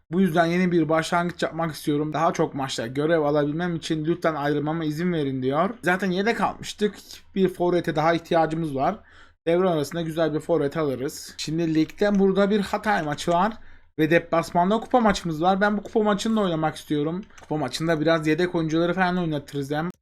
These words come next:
Moral olur onlar için de. Kupa maçlarında biraz yedek kadroya çıkmak istiyorum açıkçası. Şimdi Hatay maçındayız ve bir sıfır kazanıyoruz Hatay'ı.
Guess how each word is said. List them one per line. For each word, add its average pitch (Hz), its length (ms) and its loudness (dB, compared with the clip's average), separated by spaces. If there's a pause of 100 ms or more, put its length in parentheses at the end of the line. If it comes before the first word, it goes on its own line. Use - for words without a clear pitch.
(100)
Moral 160 320 2
olur 151 300 2
onlar 135 280 -4
için 139 340 -6
de. 185 280 -2 (640)
Kupa 131 160 -6
maçlarında 139 520 -4
biraz 147 260 0
yedek 151 240 -2
kadroya 147 400 -2
çıkmak 143 300 -8
istiyorum 135 320 -4
açıkçası. 113 640 -12 (680)
Şimdi 160 200 -2
Hatay 170 320 0
maçındayız 196 840 4
ve 233 120 2
bir 311 140 6
sıfır 214 300 -2
kazanıyoruz 220 680 6
Hatay'ı. 156 420 0